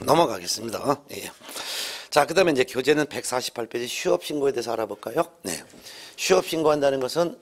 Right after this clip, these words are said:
휴업이라는 것은 몇 년 몇 월 며칠부터 몇 년 몇 월 며칠까지 쉬겠습니다라는 거죠.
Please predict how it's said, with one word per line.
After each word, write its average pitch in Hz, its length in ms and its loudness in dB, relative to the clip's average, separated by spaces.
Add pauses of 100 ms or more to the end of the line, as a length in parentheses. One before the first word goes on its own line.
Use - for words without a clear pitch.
(100)
휴업이라는 143 520 2
것은 151 320 0 (1200)
몇 123 200 6
년 170 260 4
몇 131 180 4
월 185 140 8
며칠부터 113 840 -2 (100)
몇 131 140 0
년 165 160 2
몇 147 160 2
월 147 120 4
며칠까지 110 760 -2 (180)
쉬겠습니다라는 135 880 2
거죠. 82 300 -12